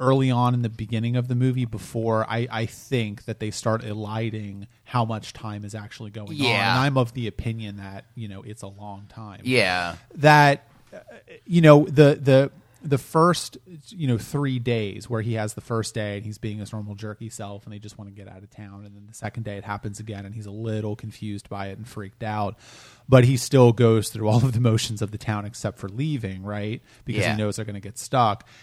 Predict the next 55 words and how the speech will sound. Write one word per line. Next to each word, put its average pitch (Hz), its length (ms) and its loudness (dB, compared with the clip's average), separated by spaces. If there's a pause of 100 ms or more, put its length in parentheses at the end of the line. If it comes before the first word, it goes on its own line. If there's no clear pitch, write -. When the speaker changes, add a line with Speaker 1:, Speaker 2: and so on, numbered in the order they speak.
(120)
Speaker 1:
And 143 120 0
then 151 140 6
the 139 100 4
third 233 440 6
day 95 420 -2
is 123 180 2
when 123 280 2
he 120 260 -4
really 120 400 0
gives 110 380 -4
into, 120 760 0 (460)
you 139 60 0
know, 123 160 6
his, 117 220 0
his, 120 300 -2
his 117 280 -2
really, 117 480 0
really 110 380 -4
baser 107 560 -6
instincts. 117 640 -8
Speaker 2:
That's 117 180 -4
when 131 140 0
he 117 80 0
meets 110 300 -4
the 101 220 -2
guys 107 300 0
at 143 80 -6
the 131 60 -8
bowling 175 400 6
alley 127 260 6
and 110 100 -2
gets 160 80 12
Speaker 1:
Right. 123 240 10
Speaker 2:
drunk, 135 380 4
yeah. 131 260 4
Speaker 1:
Gets 127 220 4
drunk, 143 460 6
they, 113 220 -2
they 110 120 -8
get 110 180 -4
in 104 120 -6
his 101 100 -8
car, 135 480 6
he's 113 140 -2
going 107 180 -8
on 101 60 -12
the 101 80 -12
railroad 135 420 -2
tracks, 123 400 -2
then 120 160 -2
he 117 140 -2
starts, - 480 -6
uh, 107 220 -6
stealing 104 500 -8
money, 139 500 0